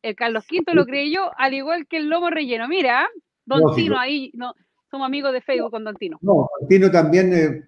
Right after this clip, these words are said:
Speaker 2: tuvimos una historia larga también. Él, él tra-, él creó el, el, el lomo relleno y,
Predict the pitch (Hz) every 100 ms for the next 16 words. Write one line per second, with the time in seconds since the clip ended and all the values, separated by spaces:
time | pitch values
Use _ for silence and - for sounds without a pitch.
0 | - 147 180 165 147 131 170 165 151 175
1 | 180 139 123 123 127 135 160 147 170 170
2 | 185 160 180 175 147 156 160 156 143 139
3 | 135 135 139 151 139 139 160 151 160 208
4 | - _ _ _ _ _ 131